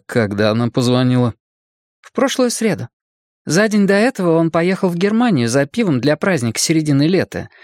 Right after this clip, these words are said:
и должен был вернуться в тот же день вечером». «Покупать пиво в Германии? Это по-прежнему выгодно?»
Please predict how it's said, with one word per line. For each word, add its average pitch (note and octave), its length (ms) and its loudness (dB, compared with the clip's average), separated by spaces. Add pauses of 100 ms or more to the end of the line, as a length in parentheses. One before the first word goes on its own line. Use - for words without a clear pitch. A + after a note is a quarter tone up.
(180)
и D3 80 0
должен C#3+ 360 0
был A#3+ 100 2
вернуться D3 480 0
в - 80 -10
тот D3 160 -2
же C3+ 120 0
день C#3+ 220 2
вечером». - 420 -2 (1000)
«Покупать G#2+ 600 -2
пиво C#3 260 0
в G#2+ 80 -4
Германии? A2 680 0 (340)
Это C3+ 240 0
по-прежнему C3 680 0
выгодно?» B2+ 500 0